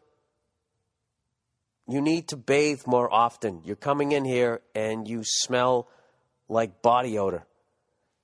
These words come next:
Ah, dude, there's no, there's no way to fucking do it.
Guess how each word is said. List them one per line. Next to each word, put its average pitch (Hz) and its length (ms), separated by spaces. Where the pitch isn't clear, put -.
Ah, 127 260
dude, 135 240
there's 156 220
no, 180 160
there's 170 220
no 202 160
way 190 180
to 165 80
fucking 170 380
do 170 240
it. 113 100